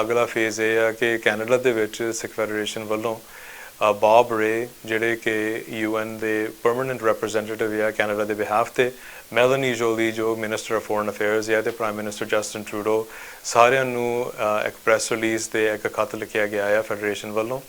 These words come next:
ਕਿ ਉਹ ਇਸ ਚੀਜ਼ ਦਾ ਜਵਾਬ ਦੇਣ ਪਬਲਿਕ ਸਫੀਅਰ ਦੇ ਵਿੱਚ। ਤੇ ਬਾਬ ਰੇ ਜਿਹੜਾ ਆ ਪਰਮਾਨੈਂਟ ਰਿਪਰੈਜ਼ੈਂਟੇਟਿਵ ਕੈਨੇਡਾ ਦਾ, ਯੂ ਐਨ ਦਾ, ਯੂਨਾਈਟਿਡ ਨੇਸ਼ਨਸ ਦਾ,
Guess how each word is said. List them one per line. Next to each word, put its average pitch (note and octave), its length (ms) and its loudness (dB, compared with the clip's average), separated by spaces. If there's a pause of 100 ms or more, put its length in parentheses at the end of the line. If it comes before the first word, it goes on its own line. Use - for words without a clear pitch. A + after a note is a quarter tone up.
(540)
ਕਿ B2 260 4
ਉਹ C3+ 220 4
ਇਸ C3 240 0
ਚੀਜ਼ A2 360 -4
ਦਾ A2+ 140 2
ਜਵਾਬ G#2 480 2
ਦੇਣ A2 280 0
ਪਬਲਿਕ A#2 380 0
ਸਫੀਅਰ B2 320 0
ਦੇ B2+ 100 0
ਵਿੱਚ। C3+ 280 -4 (420)
ਤੇ B2 80 4
ਬਾਬ A2 400 6
ਰੇ A#2 180 2
ਜਿਹੜਾ A#2 360 4
ਆ - 20 6
ਪਰਮਾਨੈਂਟ A2+ 480 -2
ਰਿਪਰੈਜ਼ੈਂਟੇਟਿਵ G#2+ 640 -2
ਕੈਨੇਡਾ G#2 400 -2
ਦਾ, A2 160 0
ਯੂ G#2 320 -2
ਐਨ A2+ 160 -4
ਦਾ, A#2+ 160 -2
ਯੂਨਾਈਟਿਡ G#2 380 -6
ਨੇਸ਼ਨਸ G#2+ 380 -4
ਦਾ, A#2+ 160 0